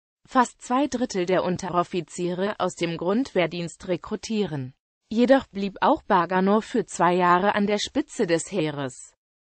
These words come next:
da das Amt des Generalinspekteurs durch die Nominierung von General Klaus Naumann für den Posten des Vorsitzenden des nato-Militärausschusses frei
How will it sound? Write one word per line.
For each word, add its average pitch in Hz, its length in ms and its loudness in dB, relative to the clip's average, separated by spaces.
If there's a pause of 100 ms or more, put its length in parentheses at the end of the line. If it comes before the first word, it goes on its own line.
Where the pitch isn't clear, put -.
(120)
da 220 160 2
das 170 220 -4
Amt 160 260 -4
des 185 140 -8
Generalinspekteurs 175 1400 0
durch 165 200 -4
die 180 100 -4
Nominierung 170 680 -2
von 190 300 -2
General 262 580 2
Klaus 233 420 -2
Naumann 165 480 0
für 202 220 -4
den 175 180 0
Posten 196 480 -2
des 277 220 -2
Vorsitzenden 214 800 0
des 180 180 -2
nato-Militärausschusses 175 1500 -2
frei 147 400 -4